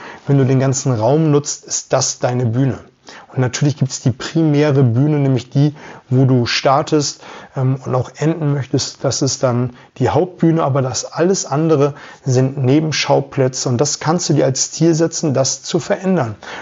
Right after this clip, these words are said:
Du kannst dir auch als Ziel setzen, äh, rhetorische Stilmittel in die Rede, in deine Präsentation mit einzubauen oder in deine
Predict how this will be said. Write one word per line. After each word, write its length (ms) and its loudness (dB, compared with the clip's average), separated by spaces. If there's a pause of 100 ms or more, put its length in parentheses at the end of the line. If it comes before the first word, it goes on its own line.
Du 100 0
kannst 320 0
dir 80 2
auch 120 -2
als 280 -4
Ziel 280 2
setzen, 580 -2 (340)
äh, 60 2
rhetorische 800 2
Stilmittel 840 0 (380)
in 220 2
die 280 2 (1500)
Rede, 400 4
in 100 2
deine 220 0
Präsentation 840 0
mit 140 0
einzubauen 640 -2
oder 220 2
in 100 2
deine 320 -2